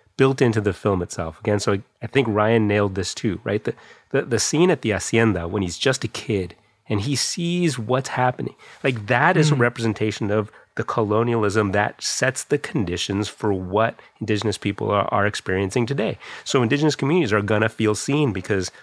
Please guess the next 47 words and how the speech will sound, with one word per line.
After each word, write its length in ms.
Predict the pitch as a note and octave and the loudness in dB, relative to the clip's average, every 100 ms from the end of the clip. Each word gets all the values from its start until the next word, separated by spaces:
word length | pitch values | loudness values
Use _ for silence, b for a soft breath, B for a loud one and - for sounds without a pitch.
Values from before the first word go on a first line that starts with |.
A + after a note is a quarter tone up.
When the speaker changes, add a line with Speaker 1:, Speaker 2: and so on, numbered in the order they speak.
| b - | b 0
Speaker 1:
there's 240 | C3 A2+ | 2 2
that 200 | A2 A2+ | 0 0
representation 640 | - A#2 G#2 F#2+ A#2 A2 | 0 0 -2 -2 -4 -2
showing, 260 | F#2+ G2+ F#2+ | -2 -2 0
"Oh, 200 | A#2+ G#2+ - b b - | 0 -2 -6 b b -4
oh, 140 | D3 - | -4 -4
like, 280 | C#3 A2+ F#2+ | -4 -4 0
don't 220 | A2 C3 | 0 0
forget 420 | - A#2 F3+ - | 0 -2 0 0
what 160 | - A2 | 0 0
happened 320 | - - A2+ | 0 0 -2
to 120 | G2+ G2+ | -4 -6
us," 100 | - | -4
right? 160 | A2 | -2
It's 100 | B2 | 0
not 220 | B2 C3 | 2 2
that 100 | C3+ | 0
we 100 | D3+ B2+ | -2 -2
disappeared. 680 | B2 A#2+ - A#2 G2+ G#2+ C3+ | -4 -6 -2 0 2 2 -2
Speaker 2:
Mm. 240 | B2 A#2+ - - | -10 -14 -14 -8
Speaker 1:
It's 180 | - - | -6 0
not 240 | A#2+ C3 | 0 0
that, 260 | C3 D3+ C#3 | -4 -4 0
you 60 | |
know, 120 | A#2+ A2+ | 2 2
everything's 420 | G#2+ A2+ A#2 G2 | 0 0 -2 -2
fine 340 | - C3+ F3+ | 0 2 2
now. 260 | F#2 F2 F#2+ b b b | 0 -4 -8 b b b
There 80 | C#3 | -2
was 140 | D3 | -2
something 440 | - C#3+ C3 A#2+ G#2 | 0 0 0 0 2
very 240 | A#2 B2 | 4 2
significant 600 | B2 A2+ G#2+ A2 A2+ E2+ | 2 0 -2 -2 -4 -4
that 200 | - G2 - | -2 -4 -2
changed 360 | - A2 G#2 | 0 2 2
the 60 | F#2+ | -2
course 500 | - - G#2 - - b b b | -6 -8 -8 -8 -12 b b b
and 140 | D#3+ | 2
that 100 | F3 | 4
made 320 | B2 F#3+ A3 | 4 2 2
something 400 | - A2 G2+ A2 | 0 0 2 0
like 260 | G2 F#2 - _ b b - | 2 -2 -4 _ b b -2
Talocan 500 | A2 G2 - F3+ C3+ | 0 2 0 0 0
possible, 520 | - A3+ A#3 F#2 E2+ | 0 -2 -2 -4 -2
which 140 | A2+ C3+ | -2 -2
is 80 | |
because 380 | B2+ B2+ A#2 G#2+ | -4 -2 -2 -4